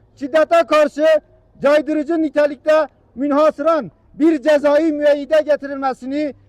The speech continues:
şiddete uğrayana, çalışana da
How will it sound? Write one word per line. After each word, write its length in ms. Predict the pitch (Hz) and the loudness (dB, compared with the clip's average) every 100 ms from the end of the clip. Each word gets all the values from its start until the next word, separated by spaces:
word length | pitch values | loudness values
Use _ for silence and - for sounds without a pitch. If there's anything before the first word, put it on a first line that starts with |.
| _ _ | _ _
şiddete 480 | 269 311 311 330 | -4 -2 2 2
uğrayana, 680 | 330 320 311 302 302 320 294 _ _ _ | 2 2 4 4 2 2 0 _ _ _
çalışana 640 | 269 302 294 285 302 320 | -2 -2 0 -2 0 0
da 220 | 320 311 | 2 0